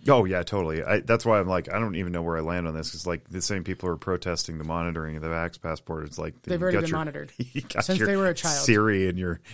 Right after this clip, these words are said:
Speaker 1: your, uh, Alexa <laughs> in your home.
Speaker 2: Right. Well, even then, like, taking it a step further, the government's already monitoring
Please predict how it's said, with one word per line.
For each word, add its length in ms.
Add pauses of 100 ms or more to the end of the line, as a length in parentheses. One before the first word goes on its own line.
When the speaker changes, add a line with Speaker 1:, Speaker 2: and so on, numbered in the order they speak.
Speaker 1:
your, 340
uh, 220
Alexa 500 (120)
<laughs> 100
in 80
your 180
home. 300 (140)
Speaker 2:
Right. 240
Well, 160
even 180
then, 240
like, 180 (120)
taking 280
it 40
a 40
step 200
further, 260 (220)
the 100
government's 420
already 180
monitoring 520